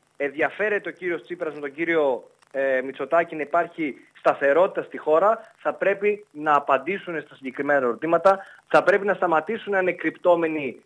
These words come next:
και θα πρέπει να σταματήσουν τον πόλεμο του «φύγε εσύ να έρθω εγώ στην εξουσία»,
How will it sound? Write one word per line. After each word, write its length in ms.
και 120
θα 120
πρέπει 240
να 80
σταματήσουν 680
τον 180
πόλεμο 640
του 100
«φύγε 440
εσύ 220
να 120
έρθω 160
εγώ 160
στην 160
εξουσία», 640